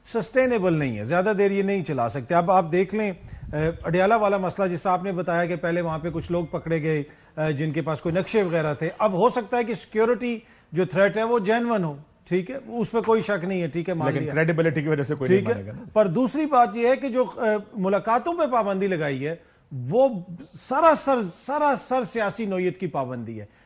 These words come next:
Speaker 1: क्या रियासत के पास इतनी ताकत भी नहीं है कि वो इमरान खान के एक वकील को जाके जेल में मिलने की इजाजत दे दे, या किसी भी बंदे के वकील को?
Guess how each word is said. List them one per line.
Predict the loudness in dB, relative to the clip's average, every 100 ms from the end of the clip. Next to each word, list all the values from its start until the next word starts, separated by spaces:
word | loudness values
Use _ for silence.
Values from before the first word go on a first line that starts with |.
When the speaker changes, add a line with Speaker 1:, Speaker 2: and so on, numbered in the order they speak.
| _
Speaker 1:
क्या | 2 4 4
रियासत | 2 0 2 2 0 -2
के | -2
पास | -2 -2
इतनी | -2 0 0
ताकत | 0 0 0 -2
भी | -2
नहीं | -2 0
है | 0
कि | 0
वो | 0
इमरान | 0 0 -2
खान | -2 -2
के | -4
एक | -4
वकील | -4 -4 -4
को | -2
जाके | -4 -2 -4 -6 -10 -6
जेल | 0 2
में | 0
मिलने | -2 -2 -2
की |
इजाजत | 0 0 0
दे | 0 0
दे, | 0
या | -2
किसी | -2 -4 -2
भी | -2 -2
बंदे | -2 -2
के | -2
वकील | -4 -6 -6 -8
को? | -10 -14